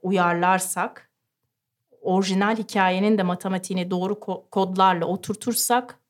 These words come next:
e, bizde de başarılı olacaktır.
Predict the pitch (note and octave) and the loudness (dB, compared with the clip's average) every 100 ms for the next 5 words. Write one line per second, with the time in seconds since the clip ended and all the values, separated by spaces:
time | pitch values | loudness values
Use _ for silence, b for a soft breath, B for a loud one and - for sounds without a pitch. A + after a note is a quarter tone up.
0 | _ D4+ F3 D#3+ D#3 - - _ _ _ | _ _ -12 -10 -10 -12 -16 _ _ _
1 | _ _ - G3 F3 F#3+ G3 G3+ E3 F3 | _ _ -8 -6 -2 -2 -2 -2 -4 -4
2 | E3+ F#3+ F3 F3 E3 D#3 - E3 - | -6 -6 -4 -2 -2 -4 -6 -12 -12